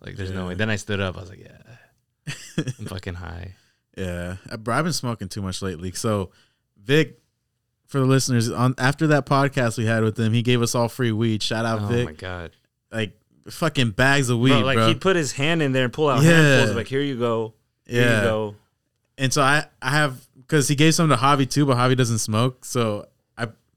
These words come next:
Speaker 2: he gave me his little baggie, and I keep one here and one at my girl's house, so I, I always have access to it.
Speaker 1: <laughs>
Speaker 2: It's like, bro, I've been high so much lately. I'm like, "God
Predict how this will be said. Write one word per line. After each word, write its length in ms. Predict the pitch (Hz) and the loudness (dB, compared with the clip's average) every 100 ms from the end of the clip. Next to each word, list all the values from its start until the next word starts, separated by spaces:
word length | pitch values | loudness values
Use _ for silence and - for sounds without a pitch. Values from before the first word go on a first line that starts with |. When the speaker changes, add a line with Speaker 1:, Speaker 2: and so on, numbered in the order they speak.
| _ | _
Speaker 2:
he 100 | 123 | -4
gave 140 | 131 123 | 0 0
me 120 | 120 | 2
his 220 | 127 120 | 0 0
little 160 | 117 110 | -2 -4
baggie, 520 | 110 107 107 110 117 | -2 -2 -4 -6 -8
and 260 | 110 110 107 | -8 -8 -6
I 120 | 120 | -6
keep 220 | - 131 | -6 -6
one 120 | 120 104 | -6 -6
here 260 | 127 135 | -4 -4
and 80 | 123 | -2
one 100 | 123 | -4
at 80 | 120 | -4
my 120 | 110 | -4
girl's 320 | 101 120 123 | -2 0 0
house, 240 | 117 110 110 | 2 0 0
so 180 | 113 110 | -2 0
I, 100 | 117 | -2
I 160 | 117 | 0
always 220 | 120 120 | 2 2
have 180 | 131 123 | 2 2
access 320 | 120 123 117 160 | 0 0 -4 -2
to 100 | 117 | -4
it. 100 | 110 | -4
Speaker 1:
<laughs> 360 | - - - - | -10 -16 -18 -10
Speaker 2:
It's 100 | - | 0
like, 140 | 165 | 2
bro, 120 | 151 190 | 4 4
I've 120 | 262 | 4
been 120 | 202 | 2
high 320 | 151 131 139 | 2 2 2
so 260 | 127 143 139 | 2 2 2
much 340 | 117 110 110 | 4 2 2
lately. 300 | 120 120 127 | 0 0 -2
I'm 80 | 117 | -2
like, 140 | 123 127 | -4 -8
"God 300 | 170 139 | -8 -10